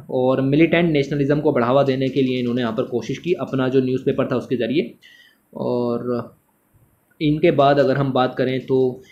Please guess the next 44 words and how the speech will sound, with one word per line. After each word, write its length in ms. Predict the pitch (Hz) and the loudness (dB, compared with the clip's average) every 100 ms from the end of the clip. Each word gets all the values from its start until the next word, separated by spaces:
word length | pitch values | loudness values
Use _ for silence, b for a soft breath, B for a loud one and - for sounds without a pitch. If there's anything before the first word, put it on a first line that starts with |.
| B | B
धूमकेतु 420 | 156 170 170 160 165 | 2 4 6 4 4
में 120 | 165 | 4
कई 160 | 147 | 2
सारे 260 | 147 147 147 | 4 4 4
editorial 440 | 135 127 139 147 | 4 4 4 4
भी 120 | 151 147 | 2 2
थे 120 | 156 | 2
जिसके 260 | 135 - | -2 -2
ज़रिए 240 | 131 127 135 | 0 2 2
लोगों 260 | 123 120 | 2 2
तक 140 | 123 - | 0 -4
चीज़ों 260 | 123 120 | -4 -2
को 80 | 123 | -2
पहुँचाया 400 | 123 113 117 120 | -2 -4 -2 0
जाता 240 | 131 113 127 | 0 -2 -4
था। 320 | 156 - - b b b b _ _ - | -6 -12 -16 b b b b _ _ -12
अ, 380 | 127 127 127 127 - - - | -8 -6 -8 -10 -16 -14 -8
उसके 220 | 147 190 | 0 4
अलावा 360 | 185 165 160 170 | 6 6 6 4
इनको, 300 | 160 170 160 | 2 2 0
अ, 380 | - 143 139 | 2 4 4
जेल 260 | 131 147 180 | 4 4 6
भी 100 | 180 | 6
यहाँ 200 | 156 143 | 4 4
पर 100 | 151 | 2
हुई, 280 | 143 175 - - | 2 0 -4 -8
ओके। 280 | 135 165 151 | -4 0 2
और 460 | 135 123 123 120 123 | 2 0 2 0 -2
जेल 300 | 123 135 139 | 2 2 2
होने 240 | 135 135 | 0 0
के 100 | 135 | -2
साथ 200 | - 123 | -2 -2
साथ 180 | - 131 | -2 -2
आप 140 | 123 | -2
देखोगे 360 | 120 123 135 135 | -2 0 0 0
कि 120 | 131 | -2
hunger 320 | 120 127 143 | -2 0 0
strike 360 | 135 - 135 139 | 0 -2 -2 0
वगैरह 320 | 131 127 131 | 0 0 0
भी 140 | 131 135 | 0 0
की 200 | 135 131 | -2 -2
इन्होंने 240 | 120 127 | -2 -2
यहाँ 160 | 120 107 | -4 -2
पर, 220 | 147 | -4